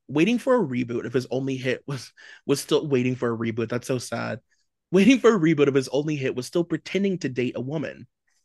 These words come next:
I think everyone in town pretty much assumed he gave that up after they saw him with guy number five or six each week.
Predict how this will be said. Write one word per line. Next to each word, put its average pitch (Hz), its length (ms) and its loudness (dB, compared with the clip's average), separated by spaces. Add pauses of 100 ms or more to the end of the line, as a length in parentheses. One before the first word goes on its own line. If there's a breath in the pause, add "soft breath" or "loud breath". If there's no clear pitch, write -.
(140)
I 143 60 -2
think 226 220 0
everyone 196 340 4
in 214 100 2
town 123 320 -4
pretty 135 180 -6
much 127 180 -4
assumed 127 500 -4
he 160 160 -10
gave 139 340 -2
that 123 240 -4
up 131 280 -2 (160)
after 175 200 0
they 220 120 2
saw 160 240 2
him 160 80 -4
with 135 160 -6
guy 131 160 -2
number 127 240 -4
five 147 400 0
or 123 80 -2
six - 400 -4
each 123 260 -10
week. 123 340 -8